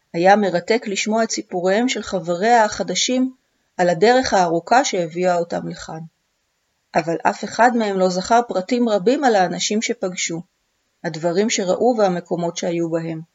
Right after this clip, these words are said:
הם שתו עוד ועוד ממשקה השוקולד שזרם לנגד עיניהם. הם השתכשכו בו ושיחקו ואז שתו עוד. הם היו מוקסמים ומאושרים.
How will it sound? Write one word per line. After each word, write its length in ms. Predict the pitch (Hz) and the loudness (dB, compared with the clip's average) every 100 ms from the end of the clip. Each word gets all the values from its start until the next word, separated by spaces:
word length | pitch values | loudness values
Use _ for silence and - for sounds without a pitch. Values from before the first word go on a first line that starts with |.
| _ _ _ _ _ _ _ 214 | _ _ _ _ _ _ _ 0
הם 140 | 208 | 2
שתו 360 | - 208 311 330 | 2 0 0 4
עוד 180 | 247 269 180 | 6 4 4
ועוד 300 | - 226 262 | 2 4 4
ממשקה 440 | 220 190 190 - 226 | 2 -2 -4 -2 -2
השוקולד 560 | - 214 - 214 185 | -2 -4 -2 -2 -2
שזרם 520 | 196 190 185 170 190 | -2 -2 0 4 4
לנגד 400 | 196 180 170 180 | 2 -2 -2 -4
עיניהם. 460 | 180 175 170 165 160 - _ _ _ _ - | -4 -6 -6 -6 -8 -12 _ _ _ _ -4
הם 140 | 180 | -2
השתכשכו 760 | 180 - 185 - 196 - 254 233 | -2 -2 -4 -4 -8 -2 0 2
בו 140 | 202 175 | 0 0
ושיחקו 600 | 190 202 - - 262 247 | -4 -6 -10 -8 -4 2
ואז 180 | 208 214 | 2 2
שתו 380 | - 226 226 - | 0 -4 -6 -2
עוד. 260 | 175 165 - _ _ _ _ - | -4 -4 -10 _ _ _ _ -6
הם 160 | 180 | -2
היו 300 | 175 208 302 330 _ | 0 0 0 -4 _
מוקסמים 560 | 190 190 - 202 185 196 | -6 -6 -4 -2 0 0
ומאושרים. 720 | 214 202 190 - 196 160 160 | 0 -2 -2 -4 -6 -6 -8